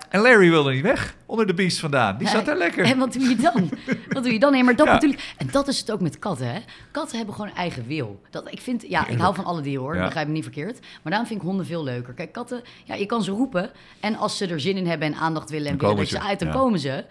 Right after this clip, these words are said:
Speaker 2: Maar deze kat dacht lekker, "Ja, ik lig daar wel lekker onder die Beast. Eh, zoek hem maar uit." Nou, typisch katten, ja.
Speaker 1: Mijn, mijn vader zegt altijd: "Een hond heeft een baasje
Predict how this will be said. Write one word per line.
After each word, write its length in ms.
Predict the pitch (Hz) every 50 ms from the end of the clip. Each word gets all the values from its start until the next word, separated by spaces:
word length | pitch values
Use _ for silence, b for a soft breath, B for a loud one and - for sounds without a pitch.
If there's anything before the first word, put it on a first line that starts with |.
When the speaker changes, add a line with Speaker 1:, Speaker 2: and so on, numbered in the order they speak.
| B B B B B B
Speaker 2:
Maar 100 | - 226
deze 200 | 254 311 294 226
kat 200 | - - 196 -
dacht 120 | 190 165 127
lekker, 260 | 170 160 151 - 185
"Ja, 60 | 180 143 - -
ik 60 | -
lig 120 | 175 202 202
daar 120 | 175 165
wel 100 | 160 180
lekker 220 | 214 226 226 233
onder 200 | 202 196 190 175
die 140 | 156 160 156
Beast. 360 | 131 143 147 165 202 - -
Eh, 80 | 170 156 151 151
zoek 200 | 147 147 185 -
hem 80 | 170 170
maar 140 | 165 165 196
uit." 340 | 220 202 160 135 123 - B B B B -
Nou, 260 | 185 175 135 117 113 - - - _
typisch 360 | - - 311 - - 247 -
katten, 400 | - - 247 240 - 151 131 120 -
ja. 120 | - 101
Speaker 1:
Mijn, 200 | - 135 117 110 -
mijn 140 | 117 110 110
vader 400 | - 151 147 165 170 160 151 139
zegt 240 | 127 139 127 - 127
altijd: 460 | 117 113 - 120 107 110 107 - - b b b b b b b b b b b b _ _ _ _ _ _ _ _ _ _ _ _ - - - _ _ - - - _ _ - _ _ - - -
"Een 120 | - 110 95
hond 300 | 92 110 170 226 226 -
heeft 220 | 151 123 - -
een 100 | 110 98
baasje 460 | 90 98 110 135 175 175 - - 330